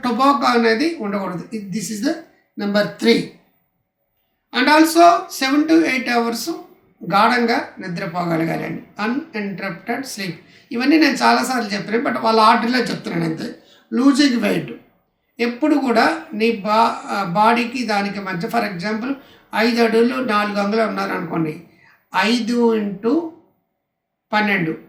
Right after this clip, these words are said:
అరవై, నాలుగు అంగుళాలు, నాలుగు వందల గ్రాములు. అంటే అరవై, అరవై కిలోల, అరవై కిలోల నాలుగు వందల గ్రాములు నుంచి టెన్ కిలోస్ పైన కానీ, టెన్ కిలోస్ పైన కానీ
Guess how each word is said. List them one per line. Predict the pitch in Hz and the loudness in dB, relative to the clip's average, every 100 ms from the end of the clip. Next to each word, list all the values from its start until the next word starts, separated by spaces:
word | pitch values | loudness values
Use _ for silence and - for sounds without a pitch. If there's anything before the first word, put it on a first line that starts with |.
| _ - | _ -4
అరవై, | 180 190 185 180 - - _ _ _ - | -2 0 -2 -4 -6 -12 _ _ _ -10
నాలుగు | 208 214 202 175 | -2 0 0 0
అంగుళాలు, | 170 160 160 151 - - _ _ _ _ _ _ _ _ _ _ - | -2 0 -2 -4 -10 -18 _ _ _ _ _ _ _ _ _ _ -6
నాలుగు | 240 240 214 | 2 4 4
వందల | 196 180 170 | 0 -4 -2
గ్రాములు. | 160 160 156 165 | -2 -2 -2 -4
అంటే | 208 233 403 392 - _ - | -4 0 0 -2 -12 _ -6
అరవై, | 208 226 240 254 262 214 | 0 2 2 0 -4 -2
అరవై | 202 226 233 240 | 2 4 6 6
కిలోల, | 233 - 233 220 220 208 269 320 - _ _ _ _ _ _ _ _ _ | 4 0 -2 2 2 2 0 -2 -8 _ _ _ _ _ _ _ _ _
అరవై | 196 220 226 226 | -2 2 2 2
కిలోల | 233 220 208 208 | 0 0 2 0
నాలుగు | 202 196 202 202 | 2 2 2 0
వందల | 202 196 185 180 | -2 -4 -6 -6
గ్రాములు | 180 190 226 302 320 - _ - | -2 0 0 0 -2 -10 _ -12
నుంచి | 208 - 269 | -10 -6 -6
టెన్ | - 220 202 | -4 -4 -4
కిలోస్ | 175 208 226 - - | -6 -2 -2 -2 -6
పైన | 196 190 | -8 -6
కానీ, | 196 190 262 | -8 -8 -8
టెన్ | - - 202 190 | -10 -12 -12 -10
కిలోస్ | 196 190 208 202 185 | -10 -8 -8 -8 -10
పైన | 175 170 | -8 -8
కానీ | 170 170 - | -6 -6 -6